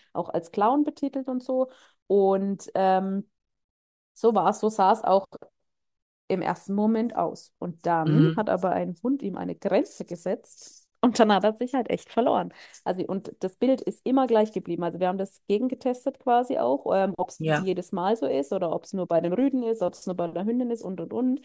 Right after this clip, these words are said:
Speaker 1: Jedes Mal, wenn der eine Grenze gesetzt bekommen hat, ist der kacke geworden.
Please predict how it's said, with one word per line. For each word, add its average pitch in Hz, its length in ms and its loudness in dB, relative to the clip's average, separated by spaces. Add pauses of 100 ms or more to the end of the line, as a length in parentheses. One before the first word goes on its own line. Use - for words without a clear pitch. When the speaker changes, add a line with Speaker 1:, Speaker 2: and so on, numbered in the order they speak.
(500)
Speaker 1:
Jedes 247 560 -2
Mal, 226 460 0
wenn 202 120 -2
der 190 100 -4
eine 190 120 -6
Grenze 226 340 -4
gesetzt 160 320 -8
bekommen 175 440 -6
hat, 220 300 -4 (280)
ist - 200 -6
der 208 80 4
kacke 349 320 -4
geworden. - 520 -6